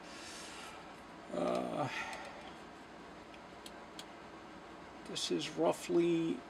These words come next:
a hundred, it's about a hundred, one inch and thirty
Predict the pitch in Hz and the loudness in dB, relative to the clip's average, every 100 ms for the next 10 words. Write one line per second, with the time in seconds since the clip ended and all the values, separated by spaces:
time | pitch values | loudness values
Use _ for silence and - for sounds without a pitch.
0 | - 131 127 - 170 87 78 85 85 - | 0 0 0 -2 2 2 4 4 4 2
1 | - - - - - - - - - - | -6 -12 -12 -12 -12 -12 -12 -12 -6 -4
2 | - 156 151 - 185 180 - - - - | 0 2 4 4 6 8 6 2 -12 -12
3 | - - - - - - - - - - | -12 -12 -12 -12 -12 -12 -12 -12 -12 -12
4 | - - - - - - - - - - | -12 -12 -12 -12 -12 -10 -10 -10 -12 -12
5 | - - - - - 190 190 190 180 - | -12 -12 -12 -10 0 4 6 8 8 8
6 | 160 151 135 135 - 160 156 | 8 8 4 2 8 10 10